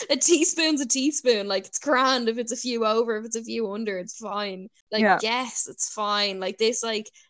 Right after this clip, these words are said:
Speaker 1: need to be exact, precise measurements, like, is just scary, but it,
Speaker 2: Yeah.
Speaker 1: that's really encouraged. Like,
Speaker 2: As, like I said, like,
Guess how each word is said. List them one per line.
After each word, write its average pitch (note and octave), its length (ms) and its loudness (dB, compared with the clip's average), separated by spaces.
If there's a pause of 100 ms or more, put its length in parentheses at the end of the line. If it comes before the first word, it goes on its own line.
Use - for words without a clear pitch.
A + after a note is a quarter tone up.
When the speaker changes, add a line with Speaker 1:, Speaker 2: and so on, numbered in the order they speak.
Speaker 1:
need G#3+ 360 -2
to A3 100 0
be G3+ 140 -4
exact, - 920 -6
precise A#3 800 -4
measurements, G3+ 600 -6
like, F#3 280 -8
is - 240 -4
just - 920 -4 (680)
scary, B3+ 760 0
but A#3 160 0
it, C4+ 60 -8 (180)
Speaker 2:
Yeah. A3+ 60 -10 (120)
Speaker 1:
that's F3 160 4
really C4+ 380 -4
encouraged. - 760 -6
Like, - 280 -16 (920)
Speaker 2:
As, A3 360 4
like G3+ 200 4
I F#3 100 6
said, F3+ 240 4
like, E3 180 0